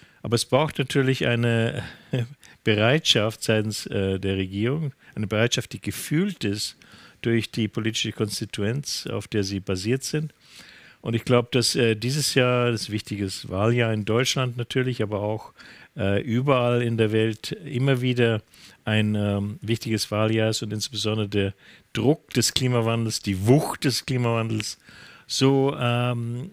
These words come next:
unerträglich geworden ist, dass, äh, kürzliche Umfragen gezeigt haben, dass achtzig Prozent der Weltbevölkerung überzeugt sind, dass der Klimawandel aufgehalten werden muss. Dieses, äh,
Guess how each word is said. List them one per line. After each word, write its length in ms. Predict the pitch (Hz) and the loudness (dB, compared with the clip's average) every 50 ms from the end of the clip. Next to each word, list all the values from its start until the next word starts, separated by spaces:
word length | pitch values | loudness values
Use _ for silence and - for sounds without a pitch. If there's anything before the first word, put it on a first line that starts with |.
| - 156 | -6 -2
unerträglich 600 | 135 127 127 113 - - 151 175 170 165 - - | -2 0 0 0 0 2 4 4 4 2 0 0
geworden 300 | 147 127 131 127 127 131 | 0 2 2 2 2 2
ist, 160 | 120 - - | 0 0 0
dass, 200 | 123 - - - | 0 0 0 0
äh, 180 | - 117 117 | 0 0 0
kürzliche 520 | - - - 151 - - - 127 123 123 127 | 0 0 0 0 0 0 -2 0 2 2 2
Umfragen 360 | 127 135 - - 127 123 117 | 0 0 0 0 0 0 0
gezeigt 340 | 113 - - 127 120 - - | -2 -2 0 0 0 0 0
haben, 120 | 110 110 | -2 -2
dass 180 | 110 110 117 - | -2 -4 -4 -6
achtzig 500 | - 160 175 - - - - 165 143 - | -8 -10 -8 -6 -6 -4 -4 -4 -4 -2
Prozent 540 | - 156 147 - - - 165 139 131 - - - - - - - - - - - | -2 0 0 0 0 -2 -2 -2 -4 -6 -10 -16 -20 -20 -20 -20 -20 -20 -4 -2
der 140 | 120 113 113 | 0 4 6
Weltbevölkerung 1600 | 139 160 202 180 - - - - - _ _ _ _ _ - 117 - - - 170 185 180 - - 123 101 95 98 110 123 123 - | 6 6 6 4 -2 -8 -12 -12 -14 _ _ _ _ _ -6 -6 0 2 4 4 4 4 2 0 -2 0 0 -2 -4 -6 -8 -6
überzeugt 640 | 120 110 120 123 - - - - 170 185 196 - - | -2 2 2 2 2 4 4 4 4 4 4 2 0
sind, 180 | - 180 165 151 | 0 2 2 2
dass 160 | 151 139 - | 2 0 0
der 120 | - 147 | -2 -4
Klimawandel 580 | - - 151 143 143 135 131 131 131 127 127 127 | -2 0 0 2 2 2 2 0 -2 -2 -2 0
aufgehalten 640 | 120 123 123 - - 113 107 107 98 - - 98 | 0 0 -2 -2 -4 -2 -2 -2 -2 -2 -4 -4
werden 200 | 95 90 87 92 | -4 -4 -4 -4
muss. 340 | 90 90 90 - - - - _ _ _ _ - - - - - - - - - - - _ _ - | -6 -10 -10 -10 -10 -12 -12 _ _ _ _ -20 -20 -20 -20 -20 -20 -20 -20 -20 -20 -20 _ _ 2
Dieses, 420 | 139 151 165 175 151 - - - 170 | 2 4 4 4 2 2 2 2 4
äh, 260 | 135 117 120 120 | 4 6 6 4